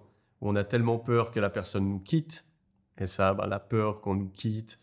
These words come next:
euh, la peur d'être seul, bah, c'est aussi en lien avec une estime de soi qui est plutôt basse.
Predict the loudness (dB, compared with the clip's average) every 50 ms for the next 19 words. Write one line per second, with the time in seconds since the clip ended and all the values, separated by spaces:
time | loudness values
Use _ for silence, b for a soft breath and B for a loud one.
0 | b b b b b b -2 0 2 2 2 0 -2 -2 -2 -2 -2 -2 -4 -2
1 | 0 0 0 0 0 -2 -6 -8 -8 -10 -10 -10 -10 -8 -6 -6 -6 -4 -2 -2
2 | 0 0 0 0 0 0 0 -2 -2 -6 -6 -4 -4 -4 -4 -6 -6 -2 0 0
3 | 0 0 -2 -4 -4 -2 -2 -2 -2 -4 -8 -12 -12 -12 -12 _ -4 -2 0 2
4 | 2 2 0 -2 -6 -10 b b